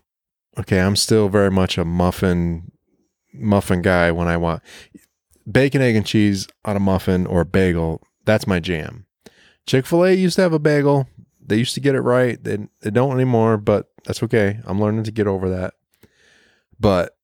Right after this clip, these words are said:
I'm new to Bojangles breakfast. But after today, I'm, I'm, I'm probably, I'm probably changing my tune. But all right, long story short, it's gonna be chicken in the South. You're gonna get, like, chicken, egg, and cheese, maybe, or you're just gonna get a chicken biscuit.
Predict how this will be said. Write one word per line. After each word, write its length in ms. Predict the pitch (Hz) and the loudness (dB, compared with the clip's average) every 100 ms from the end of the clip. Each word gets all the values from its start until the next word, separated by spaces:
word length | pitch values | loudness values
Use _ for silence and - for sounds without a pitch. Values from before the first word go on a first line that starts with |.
| _ _ _ _ _ _ _ | _ _ _ _ _ _ _
I'm 200 | 107 104 | -4 2
new 200 | 120 151 165 | 4 4 2
to 100 | 110 | 0
Bojangles 640 | 120 120 110 104 90 87 | 2 2 2 0 -2 -4
breakfast. 760 | 101 107 87 - - - - - _ _ _ _ _ _ _ - _ _ _ _ | -2 0 -2 -10 -14 -16 -16 -20 _ _ _ _ _ _ _ -20 _ _ _ _
But 100 | - | -2
after 220 | 110 - | 0 0
today, 320 | 139 185 202 180 | -2 0 2 2
I'm, 180 | 127 - _ _ - _ | 0 -8 _ _ -20 _
I'm, 120 | 98 98 | -2 0
I'm 140 | 104 | 2
probably, 460 | 123 131 110 92 82 - - _ | 0 2 2 2 0 -8 -20 _
I'm 100 | - | -4
probably 220 | 98 107 87 | 0 0 0
changing 300 | 107 95 85 | 0 0 -2
my 100 | 85 | -4
tune. 240 | - 90 | -4 -2
But 180 | 85 - | -2 -2
all 80 | 120 | -2
right, 160 | 101 92 | -2 0
long 180 | 127 147 | 0 2
story 220 | 147 107 | 2 2
short, 360 | - 101 101 - - - _ _ _ _ | 2 0 -2 -10 -20 -20 _ _ _ _
it's 140 | - - | -6 0
gonna 200 | 135 147 | 2 2
be 140 | 127 | 2
chicken 440 | 104 - 113 87 85 _ _ _ _ _ - | 0 0 0 -2 -4 _ _ _ _ _ -8
in 100 | 101 | -6
the 80 | 87 | -4
South. 360 | - 90 - | -4 -4 -4
You're 100 | 98 | 0
gonna 140 | 104 98 | 2 2
get, 160 | 92 | -2
like, 220 | 92 85 | -4 -6
chicken, 300 | - 127 120 | -2 0 2
egg, 140 | 110 98 | 2 2
and 100 | 90 | -2
cheese, 360 | - 98 92 92 | -2 0 -2 -2
maybe, 360 | 95 92 90 92 | 0 2 0 2
or 160 | 107 | 2
you're 80 | 127 | 4
just 180 | 165 196 | 2 0
gonna 160 | 196 147 | 0 0
get 100 | 110 | -2
a 40 | |
chicken 300 | - 127 87 | -2 -2 -2
biscuit. 480 | 85 139 - - - | 0 -2 -2 -10 -12